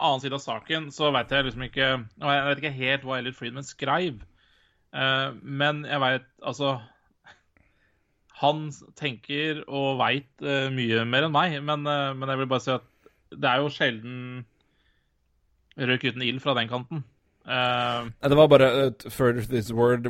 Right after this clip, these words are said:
Speaker 2: word is, there has been a dinner meeting last week between Hall Coyotes owner Alex Morello, son Alex Junior, and the new, new C E O, uh, Xavier Gutierrez. Chaika was not present. Team has declined comment. Det er det han har.
Speaker 1: Ja.
Speaker 2: Uh,
Speaker 1: Da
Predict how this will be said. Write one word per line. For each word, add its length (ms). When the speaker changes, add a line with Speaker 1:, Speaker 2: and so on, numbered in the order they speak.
Speaker 2:
word 320
is, 160
there 120
has 100
been 140
a 40
dinner 280
meeting 320
last 240
week 160
between 280
Hall 300
Coyotes 440
owner 240
Alex 300
Morello, 400
son 320
Alex 280
Junior, 320
and 80
the 40
new, 60
new 260
C 360
E 60
O, 240
uh, 200
Xavier 340
Gutierrez. 560
Chaika 320
was 140
not 180
present. 400
Team 260
has 160
declined 460
comment. 560
Det 100
er 80
det 180
han 360
har. 240
Speaker 1:
Ja. 140
Speaker 2:
Uh, 120
Speaker 1:
Da 360